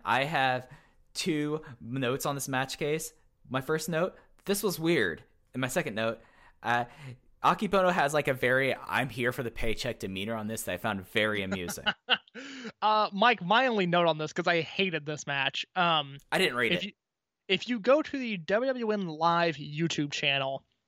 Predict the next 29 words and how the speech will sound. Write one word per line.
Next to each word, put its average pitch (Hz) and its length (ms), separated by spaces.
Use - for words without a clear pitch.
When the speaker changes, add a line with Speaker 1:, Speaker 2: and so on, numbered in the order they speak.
Speaker 2:
and 190 180
you 202 160
filter 254 480
the 226 180
videos 196 380
by 160 140
the 170 180
most 170 380
popular 185 560
videos, 139 460
you 165 100
will 170 120
see 143 440
a 160 140
full 156 240
match 147 240
between 151 320
Keith - 280
Lee 156 140
and 143 80
Matt 151 240
Riddle, 285 320
a 143 200
Cody 185 340
Rhodes 185 360
promo 226 360
from 175 140
Evolve 156 300
sixty-six, - 760